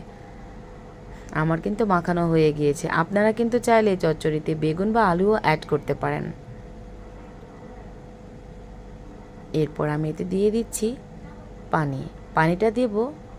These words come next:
একদমই সমান সমান। আমি ঠিক যে পরিমাণ মাছ আর সবজি নিয়েছি তার সমান সমান করেই আমি পানি দেব। এরপর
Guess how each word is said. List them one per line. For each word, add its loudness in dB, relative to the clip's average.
একদমই 2
সমান 4
সমান। -2
আমি -2
ঠিক -2
যে 2
পরিমাণ 2
মাছ 0
আর 0
সবজি 2
নিয়েছি 2
তার 2
সমান 4
সমান 2
করেই 4
আমি 0
পানি 6
দেব। 2
এরপর 2